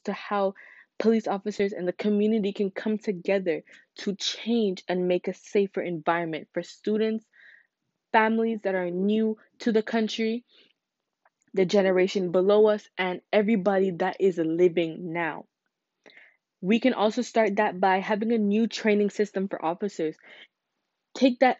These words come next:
old mindset out of their head. You serve to protect and you're loyal to your community. That means that you ask questions before forcing violence or before putting in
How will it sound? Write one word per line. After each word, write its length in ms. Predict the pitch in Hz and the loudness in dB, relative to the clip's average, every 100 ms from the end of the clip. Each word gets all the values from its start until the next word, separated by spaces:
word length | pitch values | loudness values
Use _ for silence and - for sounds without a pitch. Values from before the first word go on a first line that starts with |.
| _ | _
old 380 | 208 220 220 196 _ - | 6 6 4 0 _ -6
mindset 580 | 185 180 196 202 196 - 170 | -4 -2 -4 -4 -6 -4 -4
out 180 | 175 | -2
of 100 | 175 | -2
their 140 | 165 156 | -4 -6
head. 340 | - 165 - _ _ - - | -8 -10 -10 _ _ -20 -2
You 220 | 196 247 | 2 2
serve 520 | - - 220 233 247 | 2 2 4 4 0
to 120 | - 226 | -2 -2
protect 480 | 214 - 214 - _ | -2 -4 -6 -6 _
and 160 | 190 | -4
you're 140 | 185 175 | -2 0
loyal 480 | 165 175 202 196 185 | 2 2 4 2 0
to 180 | - | -2
your 120 | 190 180 | -4 -4
community. 640 | - 185 175 165 151 - _ - - - | -4 -4 -2 -4 -6 -10 _ -20 -16 2
That 240 | 208 208 | 4 6
means 300 | 226 240 214 | 4 4 2
that 140 | 208 | 0
you 260 | 190 190 185 - | 0 -2 -4 -4
ask 380 | 180 214 202 - | -2 -2 -4 -14
questions 640 | - 226 208 - 214 185 | -4 -4 -4 -4 -4 -2
before 640 | 175 190 _ - 214 208 202 _ _ _ _ _ _ _ _ _ _ | -4 -6 _ 4 4 4 -2 _ _ _ _ _ _ _ _ _ _
forcing 460 | 220 220 202 214 175 | 4 4 4 0 2
violence 420 | 180 196 170 160 | 2 2 0 0
or 120 | 175 | 0
before 560 | 170 190 _ 220 214 208 | 0 -6 _ 2 4 2
putting 440 | - 233 214 202 - | 0 2 2 0 -2
in 300 | 202 180 | -2 -2